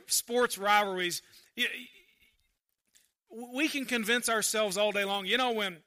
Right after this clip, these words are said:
when Kentucky's playing anybody but Louisville, you know, in my case, I'll pull for Kentucky. And for, for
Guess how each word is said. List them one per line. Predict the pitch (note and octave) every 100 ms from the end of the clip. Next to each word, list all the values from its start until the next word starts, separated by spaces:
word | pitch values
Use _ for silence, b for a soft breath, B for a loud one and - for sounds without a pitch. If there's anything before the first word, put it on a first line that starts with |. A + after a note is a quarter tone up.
| _
when | F#3 F#3+
Kentucky's | F#3+ F3+ C#4 C4+ B3
playing | - A#3+ A#3 G#3+ F#3+ - b
anybody | G#3+ B3+ G#3+ G#3+ F#3+
but | F3+
Louisville, | F3+ G3 F#3+ F#3+
you | F3
know, | E3+ E3+ -
in | F3+
my | G3
case, | G3 F#3+ E3
I'll | G3+ G#3
pull | F#3+ F#3
for | F3+
Kentucky. | F3 D#3+ F#3+ E3+
And | F#3+ F#3
for, | G3 - B B
for | A#3 G#3